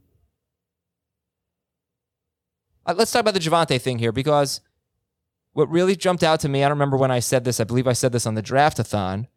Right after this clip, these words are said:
and not on a recent podcast, was the, the report that Melvin Gordon, it took him so long to sign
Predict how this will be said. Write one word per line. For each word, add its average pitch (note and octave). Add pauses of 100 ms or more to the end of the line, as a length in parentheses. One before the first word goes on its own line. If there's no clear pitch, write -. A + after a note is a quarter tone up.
(340)
and A2+
not A#2
on A#2+
a B2
recent A#2+
podcast, B2
was G#2+
the, A2+
the A2+
report A#2+
that A#2 (720)
Melvin D3
Gordon, C3+
it B2+
took -
him F3+
so D#3
long C3
to B2
sign G2